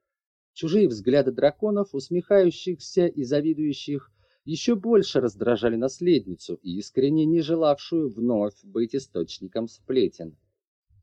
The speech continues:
«Ты обещал!» выдохнула она,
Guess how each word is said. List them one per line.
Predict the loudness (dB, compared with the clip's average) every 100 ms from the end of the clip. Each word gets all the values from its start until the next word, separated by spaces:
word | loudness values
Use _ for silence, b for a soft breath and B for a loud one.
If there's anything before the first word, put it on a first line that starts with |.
| _ _ 0
«Ты | 2 4
обещал!» | 6 4 4 2 4 4 2 -4 _ _ _ -16
выдохнула | -6 -2 -2 -2 0 0 0
она, | 0 2 2 -2